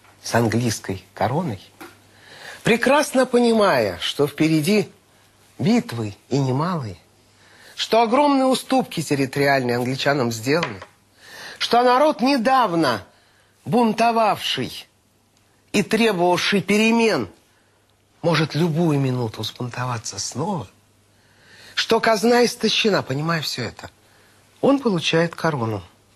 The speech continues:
на законном основании. И в этом самом году он обнаруживает Дюгеклена. Это занятная история. А, как он его нашёл?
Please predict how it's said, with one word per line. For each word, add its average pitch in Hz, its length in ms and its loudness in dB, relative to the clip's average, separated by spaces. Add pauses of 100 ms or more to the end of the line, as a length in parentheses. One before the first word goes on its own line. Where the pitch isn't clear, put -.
(1120)
на 123 100 0
законном 165 580 2 (100)
основании. 104 640 -4 (520)
И - 80 2
в 254 80 2
этом 240 260 0
самом 127 480 -2
году 120 480 -4 (540)
он 147 240 2
обнаруживает 127 1000 0 (1080)
Дюгеклена. 123 800 -2 (840)
Это 262 460 2
занятная 190 560 0
история. 117 500 -2 (1300)
А, 165 560 2 (220)
как 220 200 0
он 180 100 2
его 185 180 4
нашёл? 160 480 -4